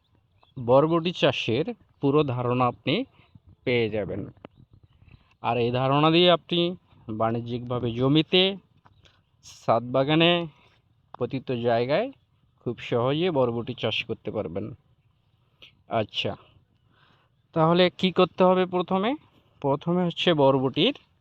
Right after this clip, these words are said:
বীজ সংগ্রহ করতে হবে। বাজারে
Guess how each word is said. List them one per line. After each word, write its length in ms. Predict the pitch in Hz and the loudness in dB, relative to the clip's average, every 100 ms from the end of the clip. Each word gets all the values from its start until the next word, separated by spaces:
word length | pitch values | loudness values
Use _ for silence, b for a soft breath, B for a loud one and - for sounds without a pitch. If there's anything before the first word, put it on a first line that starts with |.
| _ _ B B B B 127 | _ _ B B B B 0
বীজ 280 | 131 175 180 | 6 8 8
সংগ্রহ 500 | - 160 135 127 123 | 6 6 4 2 0
করতে 300 | 110 110 - | -2 -6 -8
হবে। 240 | 110 110 113 - B B B - _ | -6 -6 -6 -10 B B B -20 _
বাজারে 800 | - 110 123 131 165 185 120 175 | -20 -6 0 4 6 6 6 0